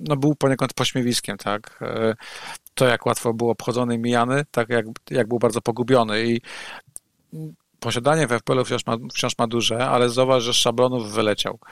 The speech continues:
E, wyleciał Trent, z szablonów również wyleciał Darwin, który dwa ostatnie mecze pre-sezonu,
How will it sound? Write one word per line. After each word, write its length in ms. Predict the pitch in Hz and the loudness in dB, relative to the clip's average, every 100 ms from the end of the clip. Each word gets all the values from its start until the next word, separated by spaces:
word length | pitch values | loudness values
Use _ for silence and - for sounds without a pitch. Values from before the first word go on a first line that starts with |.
| - - - - - | -20 -18 -16 -18 -10
E, 840 | 110 110 107 107 107 107 107 110 110 | -6 -4 -2 0 0 2 2 0 -2
wyleciał 420 | 107 117 131 - 120 | -2 0 0 2 0
Trent, 560 | - 131 139 143 139 | 2 4 4 2 0
z 60 | - | 0
szablonów 480 | - 117 131 127 110 | 0 2 2 0 0
również 520 | 135 131 127 120 127 | -2 0 0 0 -2
wyleciał 420 | 110 117 120 110 | 2 2 4 0
Darwin, 420 | 104 113 117 127 120 | 0 0 0 -2 -6
który 240 | - 120 | -4 -2
dwa 220 | 113 110 120 | 0 2 2
ostatnie 480 | 117 - 110 - | 2 0 -2 -4
mecze 300 | 113 117 - | -2 0 -2
pre-sezonu, 600 | - 120 113 110 113 113 | -4 -6 -6 -4 -4 -4